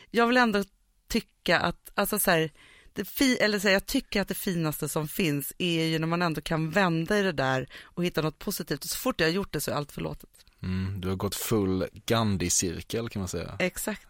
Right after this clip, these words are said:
Speaker 1: Eller
Speaker 2: Ja.
Speaker 1: Dalai Lama. <laughs>
Speaker 2: Ah.
Speaker 1: Eller vem är vem? Jag
Speaker 2: Exakt.
Speaker 1: vet inte.
Speaker 2: Nej. Vet du verkligen?
Speaker 1: <laughs> Jo, jag vet. Jag
Speaker 2: Ja,
Speaker 1: vet.
Speaker 2: gör du det?
Speaker 1: Ja.
Speaker 2: Vad gör Dalai Lama?
Speaker 1: Dalai Lama är ju en, eh,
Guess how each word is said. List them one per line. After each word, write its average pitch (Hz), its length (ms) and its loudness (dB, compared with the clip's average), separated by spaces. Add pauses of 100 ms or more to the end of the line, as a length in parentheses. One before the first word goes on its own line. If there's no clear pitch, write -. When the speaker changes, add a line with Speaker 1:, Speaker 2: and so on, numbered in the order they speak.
(120)
Speaker 1:
Eller 180 180 -2
Speaker 2:
Ja. 196 40 -2
Speaker 1:
Dalai 220 280 0
Lama. 147 340 -6
<laughs> - 680 -2
Speaker 2:
Ah. 117 280 -4
Speaker 1:
Eller 208 140 4
vem 208 240 4
är 208 40 2
vem? 196 220 2
Jag - 80 -8
Speaker 2:
Exakt. 190 300 2
Speaker 1:
vet - 60 -6
inte. 101 400 2 (200)
Speaker 2:
Nej. 226 140 2
Vet 101 180 0
du 156 80 -4
verkligen? - 300 -4
Speaker 1:
<laughs> - 1120 -4
Jo, 139 160 -2
jag 87 140 -2
vet. - 160 -10 (200)
Jag - 140 -8
Speaker 2:
Ja, 113 360 -4
Speaker 1:
vet. 139 100 -6
Speaker 2:
gör - 80 -6
du 165 60 -6
det? 170 80 -4
Speaker 1:
Ja. 214 240 -6
Speaker 2:
Vad 110 120 -2
gör 120 80 0
Dalai 151 200 -4
Lama? - 260 -8 (640)
Speaker 1:
Dalai 202 240 0
Lama 214 380 0
är 170 200 2
ju 156 380 -2 (920)
en, 147 360 0
eh, 143 200 0